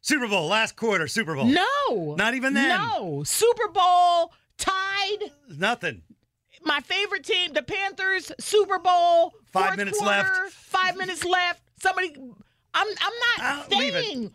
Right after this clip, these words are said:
Speaker 2: with vomit in
Speaker 1: What?
Speaker 2: my head. No.
Speaker 1: Nah, that's weak.
Speaker 2: Oh, and you know you're gonna s-, oh, no.
Speaker 1: No.
Speaker 2: Oh, I'm getting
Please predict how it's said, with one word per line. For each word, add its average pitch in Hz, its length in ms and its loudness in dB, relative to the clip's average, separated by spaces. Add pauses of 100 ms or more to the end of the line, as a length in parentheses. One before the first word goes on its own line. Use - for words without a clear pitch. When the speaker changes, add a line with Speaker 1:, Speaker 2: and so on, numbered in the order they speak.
(140)
Speaker 2:
with 320 200 2
vomit 226 60 -10
in 392 80 4
Speaker 1:
What? 523 380 2
Speaker 2:
my 381 220 -2
head. 359 200 -6
No. 466 480 0
Speaker 1:
Nah, 143 480 -2
that's 139 320 -4
weak. 127 240 -4
Speaker 2:
Oh, 508 260 2
and 254 120 0
you 254 80 0
know 311 140 -2
you're 277 140 -4
gonna 202 160 -4
s-, - 260 -16
oh, 294 460 0
no. 170 560 4
Speaker 1:
No. 202 560 0 (100)
Speaker 2:
Oh, 302 200 2
I'm 233 100 0
getting 190 240 -6